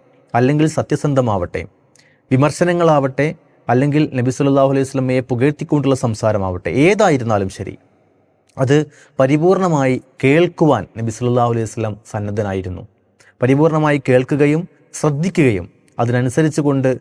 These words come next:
മറുപടി പറയുകയും ചെയ്യുകയായിരുന്നു നബി സല്ലല്ലാഹു അലൈഹി വസല്ലം ചെയ്തിരുന്നത്. ആധുനികമായ ഒരു കാലഘട്ടത്തിൽ നമുക്കറിയാം, പലപ്പോഴും ആധുനികമായ ഒരു കാലഘട്ടം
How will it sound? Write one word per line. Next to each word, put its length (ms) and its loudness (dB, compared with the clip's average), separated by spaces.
മറുപടി 360 0
പറയുകയും 520 -2
ചെയ്യുകയായിരുന്നു 640 -4
നബി 160 -6
സല്ലല്ലാഹു 400 -4
അലൈഹി 140 -4
വസല്ലം 240 -4
ചെയ്തിരുന്നത്. 500 -2
ആധുനികമായ 760 2
ഒരു 120 4
കാലഘട്ടത്തിൽ 680 0
നമുക്കറിയാം, 520 2
പലപ്പോഴും 600 2
ആധുനികമായ 720 2
ഒരു 160 -2
കാലഘട്ടം 580 0